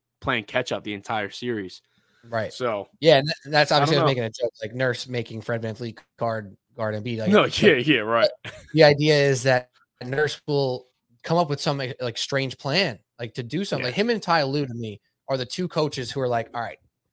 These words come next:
Speaker 2: we're getting toasted. We're gonna do something very different, and it might work, it might not. And if it don't work, we're gonna do something else different until it does,
Speaker 1: Yeah.
Speaker 2: and then we're gonna fuck you up." Like, that's kinda how I get, how, how I feel when I watch the Clippers and, and, uh,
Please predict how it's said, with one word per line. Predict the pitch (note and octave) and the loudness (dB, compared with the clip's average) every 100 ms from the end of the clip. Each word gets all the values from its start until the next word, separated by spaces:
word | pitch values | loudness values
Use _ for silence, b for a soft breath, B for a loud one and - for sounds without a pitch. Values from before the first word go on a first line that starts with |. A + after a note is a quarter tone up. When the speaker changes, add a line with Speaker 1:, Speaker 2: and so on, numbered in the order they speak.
| _ _ _ | _ _ _
Speaker 2:
we're | A#2 C3+ | -2 0
getting | F3 A#3+ G3+ | 2 2 0
toasted. | - C3+ A#2 - A2+ B2 | -4 -6 -6 -6 -6 -8
We're | C3 D#3+ | -6 -2
gonna | G#3 | 0
do | D#3+ | -2
something | C#3+ D3 C3+ A#2+ | -4 -4 -6 -8
very | A2+ C3 C3+ | -4 -2 -2
different, | B2+ - A#2 G#2+ _ - | -4 -6 -10 -14 _ -14
and | B2 A#2 A2+ | -10 -8 -8
it | A#2 | -6
might | B2+ C#3+ | -4 -2
work, | C#3 D3 _ _ | -4 -6 _ _
it | B2 | -10
might | A#2+ C3 | -6 -6
not. | C3+ B2 - _ _ _ _ _ | -6 -8 -10 _ _ _ _ _
And | A#2+ | -14
if | A2+ | -4
it | |
don't | A#2 E3 | 0 0
work, | C3+ D3 _ | 0 -2 _
we're | B2+ B2+ | -10 -8
gonna | C#3 | -6
do | C3 | -6
something | A#2+ C3+ B2 | -6 -6 -4
else | C3+ C#3 | -4 -4
different | B2 A2+ B2 - _ _ _ | -6 -6 -8 -12 _ _ _
until | B2+ A#2 C#3+ B2+ | -14 -4 -2 0
it | |
does, | B2 A#2 A2 | 0 0 0
Speaker 1:
Yeah. | A2 | -2
Speaker 2:
and | B2 | -2
then | B2+ | -4
we're | B2 - | -4 -4
gonna | A#2+ | -6
fuck | A2 - C3+ - | -6 -8 -8 -6
you | A#2+ | -4
up." | A2+ G#2+ _ _ _ | -4 -6 _ _ _
Like, | C3 B2 | -10 0
that's | D3+ D#3+ | 0 0
kinda | - F3 | 0 0
how | E3 F3+ D3 | 4 6 6
I | C#3+ | 2
get, | C3 C#3+ | 0 -2
how, | C3 B2+ - | 0 -2 -2
how | C3 | -2
I | B2 | -2
feel | A#2 C3+ C#3 | -4 -6 -4
when | C3 | -4
I | |
watch | B2 B2 B2 | -2 -4 -4
the | B2+ | -10
Clippers | - C3+ C#3+ C#3 - | -8 -4 -4 -6 -8
and, | C3 C3+ B2+ _ _ _ _ _ | -8 -8 -14 _ _ _ _ _
and, | B2+ B2+ | -6 -4
uh, | B2+ A#2 A2 | -2 -2 -4